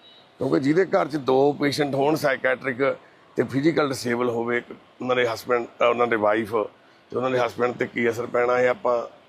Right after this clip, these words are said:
ਸਮਝ ਸਕਦੇ। ਮੰਜੇ 'ਤੇ ਬੈਠੀ ਭੈਣ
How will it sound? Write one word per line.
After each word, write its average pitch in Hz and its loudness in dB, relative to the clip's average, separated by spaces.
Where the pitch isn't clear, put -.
ਸਮਝ 113 -8
ਸਕਦੇ। - -12
ਮੰਜੇ 131 4
'ਤੇ 151 2
ਬੈਠੀ 143 0
ਭੈਣ 139 2